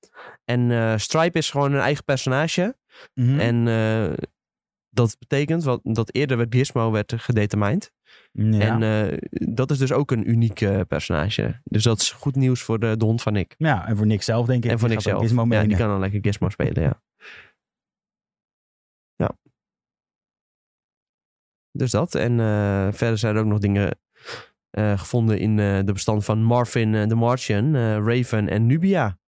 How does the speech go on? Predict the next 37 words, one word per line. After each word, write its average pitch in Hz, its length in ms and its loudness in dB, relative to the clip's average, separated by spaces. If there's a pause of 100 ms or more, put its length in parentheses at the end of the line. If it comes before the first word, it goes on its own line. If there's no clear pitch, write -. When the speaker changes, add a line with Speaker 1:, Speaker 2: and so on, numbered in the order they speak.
(800)
Speaker 2:
Eh, 104 240 0
Nubia 139 360 0
is? 160 240 -2
Kijk, 107 180 0
die 104 180 0
andere 113 220 0
rest 117 240 0
kennen 170 180 4
we 202 60 0
Speaker 1:
Nubia, 113 260 0
Speaker 2:
niet. - 100 -10
Speaker 1:
ik 113 100 -6
weet 165 160 0
het 226 100 -10
niet 156 160 -2
eigenlijk. 107 400 0
Ik, - 240 -4
eh, 123 320 0 (380)
Raven 123 340 0
kennen 113 220 0
we 113 60 2
natuurlijk 110 280 -2
allemaal 113 260 2
wel. 165 320 0
Speaker 2:
Is - 100 -10
dat 120 100 2
niet 113 120 0
van 120 160 0
D 113 220 2
C - 40 0
Nubia? 151 480 2
Een 143 80 0
of 120 60 0
andere 117 340 2
godin 113 1400 2
van 113 340 0
Aqua. 92 680 0